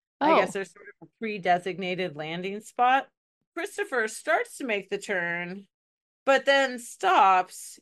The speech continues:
Speaker 1: and is sort of buffeted to the right. So it's almost like he's making a right-hand turn instead of the left-hand turn like he was supposed to. And so Sheldon is like, "That's not good."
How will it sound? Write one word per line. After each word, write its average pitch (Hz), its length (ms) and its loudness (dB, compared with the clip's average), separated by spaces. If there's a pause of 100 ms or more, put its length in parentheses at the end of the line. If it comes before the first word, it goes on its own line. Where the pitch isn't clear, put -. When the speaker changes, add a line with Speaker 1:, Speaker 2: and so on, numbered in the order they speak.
Speaker 1:
and 220 680 2
is 226 240 -4
sort 247 200 0
of 220 320 0 (220)
buffeted 233 580 0
to 233 120 -4
the 196 160 -6
right. 180 520 0 (600)
So 214 260 -2
it's 202 260 -4
almost 226 300 -6
like 214 140 -4
he's 202 180 -8
making 196 300 -8
a 185 80 -6
right-hand 233 520 -6
turn 247 300 -10
instead 202 380 -6
of 185 340 -4
the 185 140 -2
left-hand 180 460 -4
turn 170 300 -10
like 156 160 -10
he 160 80 -10
was 165 140 -12
supposed - 400 -8
to. 143 280 -10 (500)
And 226 180 -4
so 233 380 4
Sheldon 247 500 -2
is 196 180 -8
like, 160 400 0 (300)
"That's 240 260 -2
not 135 200 -8
good." 151 420 -8